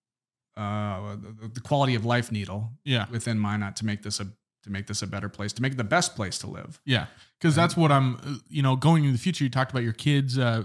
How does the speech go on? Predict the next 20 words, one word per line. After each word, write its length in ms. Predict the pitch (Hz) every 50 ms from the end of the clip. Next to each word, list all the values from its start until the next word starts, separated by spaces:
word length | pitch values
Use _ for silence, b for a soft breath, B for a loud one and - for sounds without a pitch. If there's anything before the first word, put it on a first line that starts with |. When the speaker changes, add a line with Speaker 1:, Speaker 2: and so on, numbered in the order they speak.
| - _
Speaker 2:
potentially 400 | - - 131 123 113 - 117 110
loving 200 | 113 110 110 107
Minot 320 | 107 107 113 113 110 -
in 60 | -
the 60 | 110
future 280 | - - 147 143 - 139
when 80 | 120 117
they're 140 | 113 104
older. 340 | - 123 131 131 135 135 123 B B B B B B B B B
Uh, 280 | 131 127 123 117 113 - - _ _ _ _ _ _ _ _ _ _ _ _ _ _ _
transitioning 460 | - 180 170 160 160 175 170 180 175
a 40 | 160
little 140 | 151 151 147
bit 120 | 143 135
now 160 | 139 131 131
into 200 | 131 127 120 120
the 140 | 117 120 117
Axol 520 | 110 - 120 123 123 - - 120 110 107 104
Group, 300 | 107 107 110 113 - b b b b
Speaker 1:
Mm-hmm. 120 | 127 123